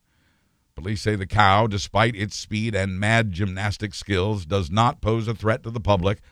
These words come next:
other than perhaps wandering onto a roadway. The wanted poster reads, "Female cow, brown with a white head, faster than it looks, enjoys pools, frequents the area near Sheridan Street and I seventy-five."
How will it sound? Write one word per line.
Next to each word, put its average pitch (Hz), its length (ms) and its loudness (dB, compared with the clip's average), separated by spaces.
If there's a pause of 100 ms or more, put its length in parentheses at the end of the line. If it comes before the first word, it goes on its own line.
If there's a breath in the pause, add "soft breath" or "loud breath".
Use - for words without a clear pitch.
(120 soft breath)
other 101 240 0
than 101 340 -2 (140)
perhaps 90 300 -2
wandering 98 420 0
onto 95 260 -2
a 87 60 -2
roadway. 85 520 -2 (1160)
The 95 160 -2
wanted 101 400 0
poster 107 340 0
reads, 104 360 -2
"Female 135 500 0
cow, 107 440 4
brown 117 500 2
with 104 120 -4
a 95 60 2
white 117 300 0
head, 104 400 2
faster 131 500 2
than 123 180 2
it 143 140 -10
looks, - 500 -2
enjoys 110 500 -2
pools, 127 760 -6 (560)
frequents 143 500 -2
the 123 160 0
area 123 320 4
near 113 240 0
Sheridan 131 520 2
Street 120 320 -4
and 110 160 0
I 117 140 4
seventy-five." 110 760 2